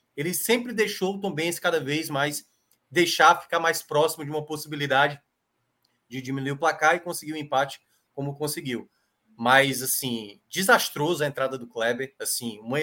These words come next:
inutilidade em que, e aí eu já começo a falar de uma coisa, Cássio, para,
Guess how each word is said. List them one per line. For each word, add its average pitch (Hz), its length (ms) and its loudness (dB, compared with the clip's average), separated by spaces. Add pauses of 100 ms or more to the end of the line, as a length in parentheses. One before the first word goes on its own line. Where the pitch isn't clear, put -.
(100)
inutilidade 147 840 4 (240)
em 170 100 0
que, 143 360 2
e 135 100 6
aí 143 160 8
eu 175 140 4
já 165 100 6
começo 156 400 0
a - 40 -2
falar 151 260 4
de 147 80 -8
uma 147 160 -6
coisa, 165 340 -4
Cássio, - 400 -8 (480)
para, 160 420 10